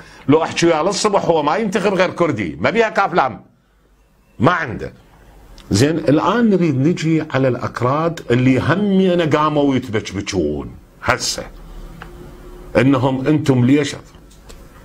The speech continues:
ليش عقلتوا ما أعرف إيش. طبعا أنا مع هوشيار زيباري من قال إنه هاني المالكي استهدفني،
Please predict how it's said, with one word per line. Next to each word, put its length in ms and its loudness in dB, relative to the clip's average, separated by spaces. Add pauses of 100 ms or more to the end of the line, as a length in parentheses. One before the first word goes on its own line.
(160)
ليش 320 2
عقلتوا 600 2
ما 80 2
أعرف 260 -4
إيش. 180 -10
طبعا 520 0 (380)
أنا 300 2
مع 220 2
هوشيار 500 2
زيباري 500 2
من 220 -2
قال 460 0
إنه 180 0
هاني 220 0
المالكي 420 0
استهدفني، 640 -2